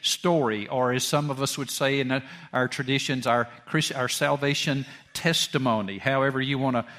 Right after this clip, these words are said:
uh, whatever you wanna call it. Uh, but we're gonna use that.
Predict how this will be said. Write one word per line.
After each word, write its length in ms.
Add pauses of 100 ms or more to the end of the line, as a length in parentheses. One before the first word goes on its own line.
(220)
uh, 200
whatever 320
you 140
wanna 160
call 360
it. 100 (420)
Uh, 260
but 260
we're 160
gonna 200
use 400
that. 560